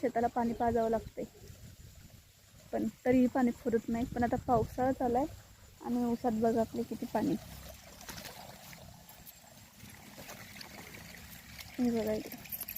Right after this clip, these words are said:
इकडे बघा पाणी. सध्या ऊसात पाचव्यांदा, पाचव्यांदा पाणी. चार वेळा पाणी लागून आटून,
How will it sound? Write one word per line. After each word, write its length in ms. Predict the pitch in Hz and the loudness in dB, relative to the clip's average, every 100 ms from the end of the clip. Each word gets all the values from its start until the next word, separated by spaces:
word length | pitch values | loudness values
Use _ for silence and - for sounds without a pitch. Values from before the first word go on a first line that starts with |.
| - - - - - - - - - - - - - - - - - - - - - - - - - - 392 - - - | -14 -16 -18 -18 -16 -16 -16 -16 -16 -16 -16 -16 -18 -16 -12 -12 -12 -14 -16 -16 -18 -18 -18 -16 -16 -12 -14 -14 -16 -10
इकडे 280 | 403 427 285 | -8 2 6
बघा 80 | 240 233 | 6 6
पाणी. 220 | 233 - 240 - 392 - - - - - - - - - - - - - - - - - - - - - - - - - - - | 2 2 -2 -6 -12 -12 -16 -18 -18 -18 -18 -16 -16 -16 -16 -16 -16 -14 -14 -14 -16 -14 -16 -14 -16 -14 -14 -14 -14 -16 -16 -4
सध्या 240 | 247 214 247 | 0 6 8
ऊसात 280 | 254 247 262 - | 8 6 2 2
पाचव्यांदा, 580 | 311 285 247 254 262 240 | 4 4 6 10 12 12
पाचव्यांदा 500 | 214 233 247 247 247 254 | 8 4 6 8 8 6
पाणी. 260 | 240 - - - - - - - - - - - | 2 2 0 -4 -12 -12 -10 -10 -12 -14 -16 2
चार 220 | 247 240 | 8 10
वेळा 160 | 240 247 247 | 10 8 6
पाणी 320 | 240 220 226 | 6 8 8
लागून 480 | 233 240 214 269 320 - - | 8 8 10 10 10 6 4
आटून, 440 | 226 - 262 285 | 4 6 6 8